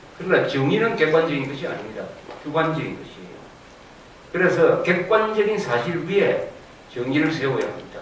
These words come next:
그런데 우리나라에서는 빨갱이들처럼, 공산주의자들처럼, 일부 극단적인, 어, 종교 믿는 사람들처럼 정의 위에 자기들 나름대로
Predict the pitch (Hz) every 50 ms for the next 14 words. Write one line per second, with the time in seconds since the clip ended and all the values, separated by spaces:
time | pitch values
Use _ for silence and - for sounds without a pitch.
0 | - - 147 156 147 127 117 117 113 123 131 147 156 156 - - - 107 - -
1 | - - - - - - - 123 120 123 156 151 131 120 - - - - 95 -
2 | - - - - - - - - - - - - - - - - - - 120 120
3 | 120 135 139 139 139 139 147 139 131 160 - - - - - - - - - -
4 | - - 147 147 151 151 147 143 127 - - - - - - - - - - -
5 | - - - - - 135 - - 160 151 156 151 139 135 120 113 101 98 98 -
6 | - - - - - - - - - 95 92 92 92 92 - - - - - -
7 | - - - - - - 120 120 120 139 139 135 123 131 135 135 135 135 135 -
8 | 135 135 - - - - - - - - - - - - - - - - - -
9 | - - - - - - - - - - - - - 131 135 139 151 175 196 202
10 | 202 208 208 202 175 - - - - - - - 190 - 202 202 190 - 123 120
11 | 120 139 147 139 151 147 139 139 123 - 117